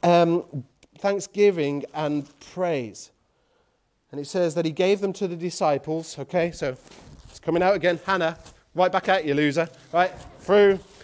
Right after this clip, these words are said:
Meg, coming to you. Have another one, Jace. Okay, so he passes out the seven. Okay. Now, this is crazy. They all ate again and were satisfied. So the people were still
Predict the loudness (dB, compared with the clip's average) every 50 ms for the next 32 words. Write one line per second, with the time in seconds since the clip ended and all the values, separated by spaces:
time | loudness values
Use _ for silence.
0 | -20 -14 -2 2 4 4 4 2 0 0 0 2 2 0 0 2 6 6 8 6
1 | 6 4 -2 -12 -20 -20 -20 -20 -20 -20 _ -20 -20 _ _ -10 -6 -6 -2 0
2 | 0 0 0 0 0 0 0 -2 -6 -14 -20 -20 _ -20 -16 -14 -12 -4 0 0
3 | 0 0 0 -2 -2 -2 0 -2 -4 -4 -2 -2 -2 -2 -2 -4 -6 -4 2 2
4 | 2 4 4 2 0 -2 -8 -20 _ _ _ _ -20 _ _ _ _ _ _ _
5 | -10 _ -4 -2 0 2 2 2 2 2 -2 -8 -18 _ _ -20 _ _ _ _
6 | _ _ 8 8 8 8 8 2 0 0 0 -4 -6 -6 0 2 2 2 2 0
7 | -2 -8 -10 _ _ _ _ _ _ _ _ _ _ _ _ _ _ 2 2 2
8 | 2 2 2 4 4 4 4 0 -2 -2 -2 -2 -2 -2 -8 -10 0 2 2 4
9 | 4 2 2 0 -2 -6 -8 -14 _ _ _ _ -2 -2 -2 0 0 0 0 -2
10 | -4 -4 -4 -4 -4 -6 -8 -6 -4 -4 -2 -2 -2 -6 -8 -12 _ _ _ _
11 | _ _ _ _ _ _ _ _ _ _ _ _ _ 0 4 6 6 6 6 4
12 | 0 -2 -2 -2 -10 -4 0 2 2 2 2 0 -4 -6 -2 -2 -4 -4 -4 -8
13 | -10 -6 -4 2 2 4 4 2 0 -2 -6